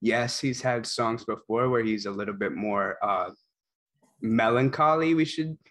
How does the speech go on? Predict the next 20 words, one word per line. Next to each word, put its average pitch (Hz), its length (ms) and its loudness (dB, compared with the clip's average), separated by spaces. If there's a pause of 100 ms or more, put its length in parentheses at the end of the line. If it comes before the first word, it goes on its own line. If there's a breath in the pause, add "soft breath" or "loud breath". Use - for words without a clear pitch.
(180)
say. 156 380 2
I 143 40 2
think 131 180 0
that's 123 180 -2
a 139 40 -2
good 139 240 0
word 143 240 0
for 151 280 0
it. - 140 -4
But 110 180 -6
this, 135 260 0
he 127 140 0
was, 113 180 -2
like, 101 320 -6 (360)
heartbreak 113 580 0
Drake 110 500 -4
on 95 140 -4
full 110 220 0
display. 95 640 -4 (380)
Uh, 101 340 0